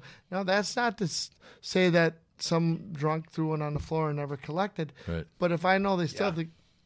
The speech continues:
Speaker 1: my odds are better that I'm gonna hit it. So
Speaker 2: Sure,
Speaker 1: And I've
Speaker 2: sure.
Speaker 1: been, and the other thing to know, and nobody knows this,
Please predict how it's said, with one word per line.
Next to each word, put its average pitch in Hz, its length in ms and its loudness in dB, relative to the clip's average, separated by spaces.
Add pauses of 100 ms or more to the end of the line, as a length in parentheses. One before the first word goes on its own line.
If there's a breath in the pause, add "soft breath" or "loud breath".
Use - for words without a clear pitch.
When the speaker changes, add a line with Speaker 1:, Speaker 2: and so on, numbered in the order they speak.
(120)
Speaker 1:
my 165 400 0
odds 180 320 2
are 160 80 -6
better 160 400 -2
that 160 200 -2
I'm 156 140 -4
gonna 151 240 -4
hit 139 300 -4
it. 156 140 -6 (800 soft breath)
So - 360 -16
Speaker 2:
Sure, 113 360 6
Speaker 1:
And 190 240 0
I've 175 120 2
Speaker 2:
sure. 185 60 4
Speaker 1:
been, 196 200 0 (120)
and 170 120 2
the 180 60 6
other 196 180 10
thing 185 240 12
to 165 80 12
know, 165 280 12
and - 180 8
nobody 165 300 12
knows 156 260 8
this, 190 240 6